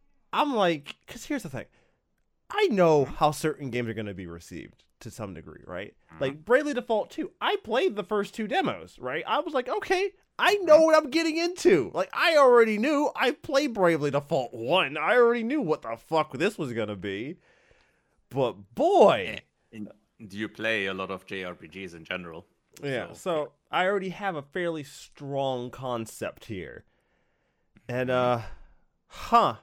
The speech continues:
Speaker 1: I, I, I, I realize that people don't necess-, that difficulty is a weird, touchy subject with people. I get that. You know what I
Speaker 2: Mm-hmm.
Speaker 1: mean? Like, I, I understand
Speaker 2: Yeah.
Speaker 1: that to some degree.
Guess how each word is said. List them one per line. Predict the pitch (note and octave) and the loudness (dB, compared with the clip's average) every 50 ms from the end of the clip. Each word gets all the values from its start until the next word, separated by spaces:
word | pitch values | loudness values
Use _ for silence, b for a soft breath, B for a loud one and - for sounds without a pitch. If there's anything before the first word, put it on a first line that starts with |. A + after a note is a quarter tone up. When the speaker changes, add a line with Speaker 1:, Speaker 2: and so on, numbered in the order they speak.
| _ _ _ _ _ _ _ _ _ _ _ _ _ _ _ _ _ _ _ _ _ - - | _ _ _ _ _ _ _ _ _ _ _ _ _ _ _ _ _ _ _ _ _ -6 -6
Speaker 1:
I, | G3 E3+ - _ - | -6 -6 -6 _ -2
I, | D#3+ F#3 F#3 F3 F3 - | 0 2 2 2 0 -2
I, | E3+ E3+ E3 E3 - | -2 -2 -2 -2 0
I | E3+ E3+ | 0 0
realize | E3 D#3 F3 G3+ G#3+ G#3+ G#3 G#3+ G#3 G#3+ A3 A3 - | -2 -2 -2 -2 -2 0 0 0 0 -2 -4 -8 -8
that | - C#3+ - _ | -10 -10 -10 _
people | - D#3 D#3 C#3+ D3 D3 | -16 -18 -16 -14 -12 -10
don't | C3+ C#3 B2 - | -8 -8 -10 -10
necess-, | C3+ C3+ C3+ - - C3+ - | -12 -12 -14 -14 -16 -16 -10
that | - B2+ A2+ A2+ | -8 -8 -8 -6
difficulty | - C#3+ C#3 - D#3+ - E3 D#3 D3+ - D3 A#2+ | -8 -10 -8 -8 -8 -8 -8 -10 -10 -10 -16 -16
is | B2+ A#2+ | -14 -14
a | B2+ | -14
weird, | A2+ A2 B2+ B2 B2+ A#2 - _ _ _ _ - | -12 -10 -8 -8 -8 -8 -10 _ _ _ _ -14
touchy | - C#3+ C3 - A#2+ | -10 -10 -10 -10 -10
subject | A2 - A#2+ G2 E2+ D#2 D2 _ | -10 -8 -8 -10 -10 -12 -18 _
with | D#2 D2 | -20 -20
people. | - C#2+ - - - _ _ _ _ _ _ _ - | -20 -20 -20 -20 -20 _ _ _ _ _ _ _ -12
I | C3+ B2+ - _ _ _ _ | -12 -12 -12 _ _ _ _
get | - A2 G2+ _ - | -12 -12 -12 _ -10
that. | F#2+ D#2 - - A#2 | -10 -10 -10 -10 -12
You | A2+ A2 A2 G#2 F#2+ E2+ F#2+ B2 | -10 -8 -8 -8 -10 -10 -8 -6
know | A#2 A#2 | -4 -4
what | A2+ A#2 | -4 -4
I | |
Speaker 2:
Mm-hmm. | A#2 A#2+ | -4 -6
Speaker 1:
mean? | A#2+ A#2+ B2 B2 | -6 -8 -8 -8
Like, | A#2+ G#2 F2 - | -10 -10 -10 -10
I, | - G2 D#2+ | -10 -10 -8
I | D#2+ F#2+ A2 A#2+ A#2+ | -6 -6 -4 -4 -4
understand | A#2+ A2+ A#2 - - - - A2+ A2 G#2+ G#2 G2+ | -4 -6 -8 -10 -12 -10 -8 -6 -6 -6 -8 -8
Speaker 2:
Yeah. | F#2+ E2+ | -10 -10
Speaker 1:
that | D2+ C2 - _ _ _ | -10 -12 -14 _ _ _
to | - G#2+ | -20 -18
some | - - G#2+ G2 F#2 F2+ | -14 -12 -12 -10 -10 -10
degree. | E2+ E2 D2+ D#2+ C#2 A1 A#1+ - | -12 -14 -14 -14 -16 -16 -18 -20